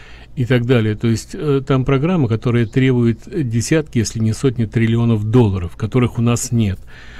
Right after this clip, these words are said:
Уничтожить экономику этой страны, это вот то, что предусматривает их программа. И вот люди, которые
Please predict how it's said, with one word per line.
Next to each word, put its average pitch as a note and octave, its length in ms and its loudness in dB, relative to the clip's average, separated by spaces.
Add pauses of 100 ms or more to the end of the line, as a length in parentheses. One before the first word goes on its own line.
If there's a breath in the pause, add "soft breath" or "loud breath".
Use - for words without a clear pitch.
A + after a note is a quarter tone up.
(260 loud breath)
Уничтожить B2 720 2
экономику B2 560 2
этой A2+ 200 0
страны, D#3+ 360 0
это D3 240 0
вот A#2+ 160 0
то, E3 100 0
что C#3+ 180 -4
предусматривает A#2 840 -2
их G#2 100 -6
программа. G2+ 600 -4 (640 loud breath)
И C#3 100 0
вот B2 220 0
люди, B2+ 200 4
которые B2 580 2